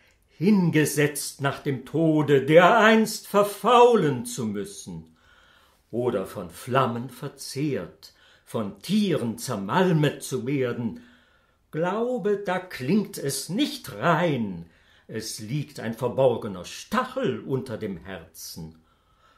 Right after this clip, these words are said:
Obgleich ein solcher noch immer behauptet,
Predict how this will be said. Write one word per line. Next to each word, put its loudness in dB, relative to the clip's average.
Obgleich -2
ein -6
solcher 0
noch 0
immer 0
behauptet, 0